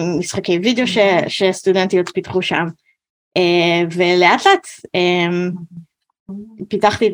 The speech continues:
Speaker 1: תיק עבודות יותר ויותר, ויש להם ב-U S C גם, אה, סוג של, יש להם שני אולפני הקלטות בתוך הבית ספר לקולנוע, ואם אתה רוצה להשתמש בהם בתור מישהו מהבית ספר למוזיקה, אתה צריך לעבוד עם הקולנוענים.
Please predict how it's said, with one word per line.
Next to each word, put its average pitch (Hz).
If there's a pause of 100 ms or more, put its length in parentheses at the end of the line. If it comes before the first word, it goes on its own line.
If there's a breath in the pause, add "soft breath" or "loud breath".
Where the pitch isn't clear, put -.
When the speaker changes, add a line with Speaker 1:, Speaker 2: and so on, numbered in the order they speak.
Speaker 1:
תיק 208
עבודות 185
יותר 180
ויותר, 170 (280)
ויש 180
להם 226 (320)
ב-U 185
S 208
C -
גם, 180 (140)
אה, 165
סוג 202
של, 208 (340)
יש 208
להם 220
שני 220
אולפני 196
הקלטות 196
בתוך 196
הבית 196
ספר 208
לקולנוע, 180 (800 soft breath)
ואם 202
אתה 240
רוצה 208
להשתמש 214
בהם 185
בתור 190
מישהו 190
מהבית 175
ספר 190
למוזיקה, 233 (520 soft breath)
אתה 190
צריך -
לעבוד 196
עם 190
הקולנוענים. 170